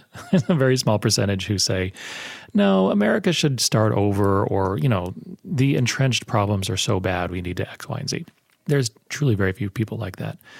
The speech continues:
And so how do you get people to, to talk to each other when they view each other as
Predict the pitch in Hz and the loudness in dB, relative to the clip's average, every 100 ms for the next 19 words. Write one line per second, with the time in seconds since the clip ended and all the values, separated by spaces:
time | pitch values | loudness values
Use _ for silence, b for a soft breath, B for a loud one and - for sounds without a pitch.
0 | B B B - 156 185 147 202 247 214 | B B B -4 0 0 0 0 0 0
1 | 160 - 151 147 139 - 113 - _ - | -2 -2 -2 -2 -2 -2 -2 -4 _ -6
2 | 120 156 - 139 117 110 110 113 113 107 | -2 -2 -2 0 2 2 2 2 2 0
3 | 110 175 175 - 95 90 95 - | 0 0 0 -2 -2 -2 -2 -4